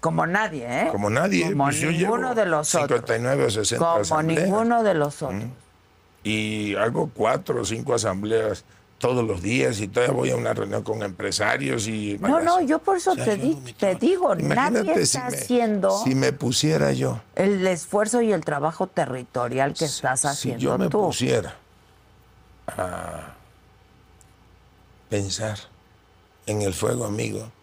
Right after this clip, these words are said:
Speaker 2: pues est-, estaría perdiendo el horizonte.
Speaker 1: Pero, Adán,
Speaker 2: Hoy,
Speaker 1: est-
Speaker 2: mira, y regreso a lo de Televisa. ¿Qué dijo el presidente hoy? Pues que era la guerra sucia y que era propio de
Speaker 1: Eso lo dijo hoy.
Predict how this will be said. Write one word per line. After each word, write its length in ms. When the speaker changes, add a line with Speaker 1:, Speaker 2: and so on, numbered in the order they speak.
Speaker 2:
pues 200
est-, 140
estaría 760
perdiendo 500
el 80
horizonte. 600
Speaker 1:
Pero, 200
Adán, 240
Speaker 2:
Hoy, 280
Speaker 1:
est- 80
Speaker 2:
mira, 180
y 100
regreso 420
a 20
lo 160
de 80
Televisa. 640
¿Qué 140
dijo 280
el 80
presidente 580
hoy? 100
Pues 160
que 320
era 300
la 180
guerra 260
sucia 400
y 60
que 140
era 160
propio 360
de 80
Speaker 1:
Eso 180
lo 160
dijo 240
hoy. 120